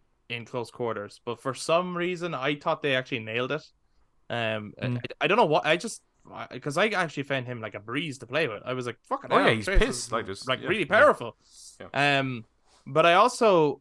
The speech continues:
Speaker 1: I, I, like, I do agree. I did get to points where I was like, "Okay,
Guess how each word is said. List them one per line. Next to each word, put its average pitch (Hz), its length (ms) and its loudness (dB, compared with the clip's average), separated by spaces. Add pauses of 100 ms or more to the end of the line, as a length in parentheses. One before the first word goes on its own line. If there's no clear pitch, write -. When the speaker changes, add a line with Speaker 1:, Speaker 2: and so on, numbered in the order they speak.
Speaker 1:
I, 156 160 0
I, 143 200 -4
like, 165 180 2
I 160 80 6
do 208 220 0
agree. 190 320 4
I 151 100 4
did 202 160 -4
get 220 140 2
to 160 80 -2
points 156 500 0
where 135 100 2
I 127 40 4
was 123 120 -2
like, 120 160 -2
"Okay, 123 500 -2